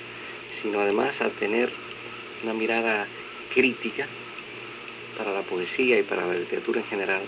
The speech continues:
muy amplia. O sea, no, diríamos, no sectarizada, ¿no? en una sola dirección, sino Tiene la capacidad de comprender mundos poéticos diversos. Yo diría que esos son los tres fundamentales, eh,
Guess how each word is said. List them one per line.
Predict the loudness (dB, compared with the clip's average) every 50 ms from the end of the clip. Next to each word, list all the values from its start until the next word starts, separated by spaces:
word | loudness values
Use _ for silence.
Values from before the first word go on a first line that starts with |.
| -8 -10 -12 -12 -12 -12 -12 -12 -12 -12 -12 -10 -2 2
muy | 4 4
amplia. | 4 4 2 -2 -4 -4 -4 -8 -10 -12 -12 -12 -12 -12 -12 -12 -12 -12 -12 -12 -12 -12 -12 -12 -12 -12 -12 -12 -12 -10 -10 -8
O | -6
sea, | -4 -4 -2
no, | 0 0 0 2 2 0 0 -2 -4 -8 -12 -10 -10 -10 -10 -12 -12 -12 -10 -8
diríamos, | -2 2 2 2 2 2 0
no | -2 0
sectarizada, | 2 2 2 2 2 2 4 4 4 2 2 2 2 4 4 4 4
¿no? | 4 4 4
en | 4
una | 4 2 2
sola | 4 4 6 6
dirección, | 6 6 4 4 0 0 0 0 2 2
sino | 2 2 2 2 0 -4 -10 -12 -12 -12 -12 -10 -6
Tiene | -2 0 2 2
la | 2 2
capacidad | 2 2 0 0 0 2 4 4 6 6 6 6
de | 4 4
comprender | 2 -2 0 0 0 0 2 0 0 -2 -4 -10 -12 -12 -12 -12 -12 -12 -12 -12 -10 -6 -2
mundos | 2 2 4 4 2 2 2
poéticos | 4 4 4 4 4 0 -2 0 2
diversos. | 2 2 2 2 0 -4 -6 -8 -8 -10 -12 -12 -12 -10 -2 4 6
Yo | 6
diría | 8 8 8 8 6 6
que | 6 6 6 6 6
esos | 4 2 -2 0
son | 2 2 2
los | 2 2
tres | 2 2 2 2 0
fundamentales, | -2 -2 -2 -2 -2 -2 -2 0 2 2 2 2 -2 -6 -12 -10 -10 -10 -10 -10 -10 -10 -12 -12 -10 -6 -2
eh, | 0 2 4 4 4 2 2